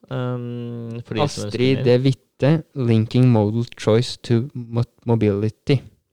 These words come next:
Speaker 1: Ja.
Speaker 2: Motility står det.
Speaker 1: Ja, så for de som er, eh, interessert i enda mer, så er det bare å sjekke ut den studien.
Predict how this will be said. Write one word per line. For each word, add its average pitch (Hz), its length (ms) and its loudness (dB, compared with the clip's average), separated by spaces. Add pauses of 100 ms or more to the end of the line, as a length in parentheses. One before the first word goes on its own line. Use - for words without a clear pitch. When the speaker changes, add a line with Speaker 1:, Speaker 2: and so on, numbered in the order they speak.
Speaker 1:
Ja. 85 140 -10 (380)
Speaker 2:
Motility 107 500 -8
står - 220 -10
det. - 40 -16 (340)
Speaker 1:
Ja, 80 220 -8 (300)
så 113 200 2
for 120 120 0
de 107 160 2
som 104 160 -6
er, 101 320 2
eh, 101 580 2 (380)
interessert 101 480 0
i 95 80 2
enda 87 160 -2
mer, 98 320 -2
så 101 140 -4 (680)
er 82 80 -2
det 87 80 0
bare 78 240 0
å 73 120 0 (600)
sjekke - 240 -2
ut 85 80 -2
den 80 160 -2
studien. 76 380 -4